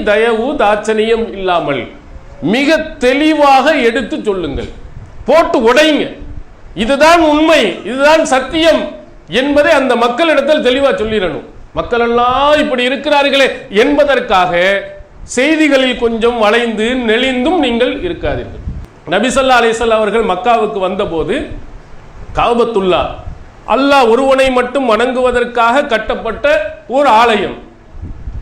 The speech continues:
நபி இப்ராஹிம் அலைஹிஸ்ஸலாம் அவர்கள் மூலமாக புனர்நிமாணம் செய்யப்பட்ட ஒரு ஆலயம்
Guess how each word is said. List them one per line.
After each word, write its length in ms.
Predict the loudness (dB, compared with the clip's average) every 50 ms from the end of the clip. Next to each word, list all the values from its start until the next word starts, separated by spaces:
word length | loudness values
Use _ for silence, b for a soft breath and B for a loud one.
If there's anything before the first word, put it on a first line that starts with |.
| -10 -6
நபி 200 | -2 -2 0 0 0 0
இப்ராஹிம் 440 | 2 4 4 4 4 4 2 2 2
அலைஹிஸ்ஸலாம் 520 | 2 2 0 0 0 0 2 2 2 2 2
அவர்கள் 300 | 0 0 0 0 -2 -4 -2
மூலமாக 420 | -2 -2 0 0 0 0 0 0 0
புனர்நிமாணம் 680 | 0 2 2 2 2 2 0 2 2 2 0 0 -2 -2 -4
செய்யப்பட்ட 480 | -4 -2 -4 -4 -4 -4 -4 -2 0
ஒரு 140 | 0 2 2
ஆலயம் 440 | 2 2 2 2 2 2 0 0 -2